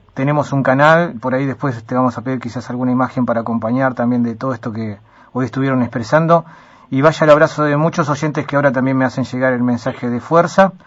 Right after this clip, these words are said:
Y no nos vamos a quedar acá cruzados de brazos, sino que vamos a pedir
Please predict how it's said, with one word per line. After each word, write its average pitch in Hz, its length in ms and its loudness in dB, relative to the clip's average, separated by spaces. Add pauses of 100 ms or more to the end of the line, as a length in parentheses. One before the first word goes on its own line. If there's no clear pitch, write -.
(300)
Y 127 120 0
no 151 160 4
nos 165 120 6
vamos 156 300 4
a 127 80 -2
quedar 131 260 4
acá 127 220 0
cruzados 123 680 0
de 127 140 -4
brazos, 139 340 2
sino 123 200 0
que 123 80 -2
vamos 127 240 0
a 120 60 -4
pedir 135 340 -4